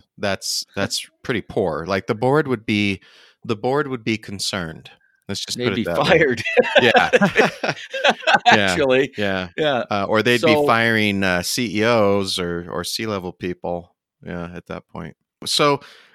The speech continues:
Speaker 1: we could quote, and we may quote, some other statistics out of this spreadsheet off and on through the episode. Um, but we,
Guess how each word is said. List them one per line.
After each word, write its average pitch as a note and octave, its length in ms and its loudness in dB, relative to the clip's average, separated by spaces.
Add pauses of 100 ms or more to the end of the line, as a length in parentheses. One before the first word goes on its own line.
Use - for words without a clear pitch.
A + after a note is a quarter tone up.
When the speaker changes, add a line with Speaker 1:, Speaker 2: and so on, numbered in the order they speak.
(160)
Speaker 1:
we C#3+ 160 -4
could - 200 -4
quote, D#3+ 420 0
and B2+ 160 0
we B2 80 0
may C3 240 0
quote, B2 500 -2
some B2 220 -4
other A#2+ 180 -2
statistics - 720 -6
out G#2+ 140 0
of G#2 60 -4
this G#2+ 220 -4
spreadsheet A2 560 -4
off G2 240 -2
and G#2 100 -2
on G2+ 160 -2
through G#2 160 -6
the G2 100 -2
episode. F#2+ 720 -4 (180)
Um, F#2 580 -2 (680)
but A#2 300 2
we, D3 280 0